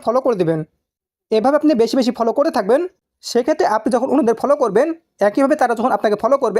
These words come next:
আপনার কিন্তু ফলোয়ার বেড়ে যাবে। ফলে যখন আপনি লাইভে যাবেন, তারা কিন্তু আপনাকে কল করবে, যার মাধ্যমে খুব সহজে আপনারা বিনটা ইনকাম করতে পারবেন। এমনকি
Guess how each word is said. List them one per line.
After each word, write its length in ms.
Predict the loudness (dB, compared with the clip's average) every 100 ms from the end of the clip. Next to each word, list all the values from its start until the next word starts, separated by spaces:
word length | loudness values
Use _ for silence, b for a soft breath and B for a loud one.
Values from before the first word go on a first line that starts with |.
| 0
আপনার 160 | 0
কিন্তু 140 | 0 0
ফলোয়ার 200 | 0 2
বেড়ে 140 | 2 2
যাবে। 180 | 2 0 -2 _ _ _ _
ফলে 180 | -2 0 0
যখন 160 | 2 2
আপনি 100 | 2 2
লাইভে 180 | 2 2
যাবেন, 200 | 2 0 -2 _ _ -2
তারা 140 | -2
কিন্তু 160 | 0 0
আপনাকে 180 | 0 0 0
কল 80 | 0
করবে, 240 | 0 2 0 -2 _ _ -8
যার 240 | -2 0 0
মাধ্যমে 220 | 0 0
খুব 100 | -2 -2
সহজে 140 | 0 0
আপনারা 160 | 0 0
বিনটা 160 | 0 0
ইনকাম 160 | -2 -2
করতে 120 | -2 -2
পারবেন। 220 | 0 -2 -4 -14 _ _ -2
এমনকি 360 | 0 2 2